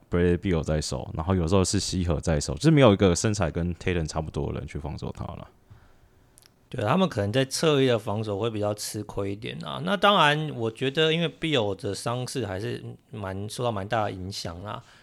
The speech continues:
Speaker 2: 那另外我要问麦克一个问题啊，我觉得简单来说是这样嘛，就好像球迷对今天的哨音不是很满意啊。那你觉得，就是说，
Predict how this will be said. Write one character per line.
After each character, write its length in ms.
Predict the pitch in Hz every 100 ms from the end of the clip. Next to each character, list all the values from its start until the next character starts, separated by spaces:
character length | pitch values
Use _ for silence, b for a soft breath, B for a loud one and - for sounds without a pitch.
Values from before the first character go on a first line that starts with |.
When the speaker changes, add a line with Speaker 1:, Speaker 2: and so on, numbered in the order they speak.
| b b -
Speaker 2:
那 120 | 208
另 120 | 214 214
外 80 |
我 100 | 175 113
要 40 |
问 100 | 147
麦 160 | 139 120
克 120 | 113
一 40 |
个 60 | 95
问 180 | 95 85
题 220 | - 113
啊， 160 | - _ B B B B B B
我 80 | 147
觉 60 |
得 60 | 262
简 160 | 147 117
单 100 | 139
来 60 |
说 160 | 113 104
是 100 | 104
这 140 | -
样 100 | 92
嘛， 140 | 95 95
就 140 | 247
好 100 | 240
像 180 | 123 175 175
球 180 | -
迷 140 | 113 113
对 180 | 131 120
今 120 | 113
天 100 | 110
的 60 |
哨 280 | 101 - 101
音 140 | 101 98
不 100 | -
是 160 | 101 101
很 160 | 98
满 240 | 95 90 92
意 200 | 104 98
啊。 240 | - 131 _ b b b _
那 360 | 262 226 104 - -
你 200 | 147 143
觉 240 | - 127 139
得， 340 | 147 127 101
就 160 | 101 196
是 80 | 214
说， 320 | 208 208